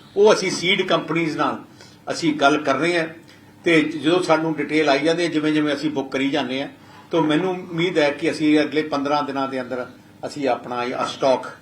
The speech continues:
ਇਕੱਠਾ ਕਰ ਲਾਂਗੇ। ਤੇ ਮੈਂ ਤਾਂ ਸਾਰੇ ਪੰਜਾਬ ਵਿੱਚ ਸਾਰੀ ਇੰਡਸਟਰੀ ਨੂੰ ਬੇਨਤੀ ਕਰਦਾ, ਹੱਥ ਜੋੜ ਕੇ ਸਾਰੇ ਟ੍ਰੇਡ ਐਸੋਸੀਏਸ਼ਨ ਨੂੰ ਬੇਨਤੀ ਕਰਦਾ,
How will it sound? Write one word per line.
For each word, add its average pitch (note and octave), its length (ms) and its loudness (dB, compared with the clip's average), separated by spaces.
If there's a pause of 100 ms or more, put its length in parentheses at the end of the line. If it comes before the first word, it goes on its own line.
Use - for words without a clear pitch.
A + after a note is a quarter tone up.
(580)
ਇਕੱਠਾ - 300 0
ਕਰ C3 220 0
ਲਾਂਗੇ। A2 340 -2 (560)
ਤੇ F3+ 80 0
ਮੈਂ D#3+ 260 4
ਤਾਂ F#3+ 420 4
ਸਾਰੇ D#3 440 4
ਪੰਜਾਬ C#3+ 540 4
ਵਿੱਚ C#3 260 -4 (800)
ਸਾਰੀ G#3 640 4 (200)
ਇੰਡਸਟਰੀ E3 460 2
ਨੂੰ F3+ 140 -4
ਬੇਨਤੀ D#3 360 0
ਕਰਦਾ, D3+ 400 -2 (100)
ਹੱਥ C#3 140 -2
ਜੋੜ C#3 260 -2
ਕੇ D#3+ 240 -8 (920)
ਸਾਰੇ E3 320 8
ਟ੍ਰੇਡ F3 340 4
ਐਸੋਸੀਏਸ਼ਨ F3 520 2
ਨੂੰ G3 120 -4
ਬੇਨਤੀ E3 220 -2
ਕਰਦਾ, D#3 380 -2